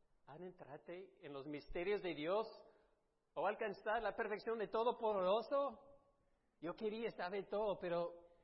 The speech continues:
tenía que ver, ¿sabes qué? Nunca voy a conocer todo lo que,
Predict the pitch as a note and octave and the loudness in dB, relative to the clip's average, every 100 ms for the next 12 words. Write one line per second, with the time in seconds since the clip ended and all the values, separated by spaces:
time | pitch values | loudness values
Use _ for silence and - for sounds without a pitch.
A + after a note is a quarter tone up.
0 | - - E3+ A3+ - F#3 E3+ C4+ G3+ D#3 | -16 -8 -6 -4 -4 -4 -2 -2 -4 -6
1 | D#3 - - - _ _ - _ - _ | -8 -12 -14 -16 _ _ -20 _ -20 _
2 | _ _ - E3 F#3 F#3+ - G3 A#3 G#3 | _ _ -10 -6 -6 -8 -8 -6 -8 -12
3 | - _ _ _ _ _ _ - A#3+ D4+ | -20 _ _ _ _ _ _ -18 -14 -10
4 | A3 F3+ E3 E3 D3+ C#3+ D3 - - _ | -8 -6 -4 -4 -4 -4 -8 -18 -20 _
5 | _ _ _ _ - F3 D#3 D3+ C#3+ C3+ | _ _ _ _ -4 -2 0 -2 -4 -4
6 | C3 - - - - C#3 C#3+ C3+ C3 C#3 | -2 0 0 0 -2 0 0 -4 -8 -12
7 | A2+ | -14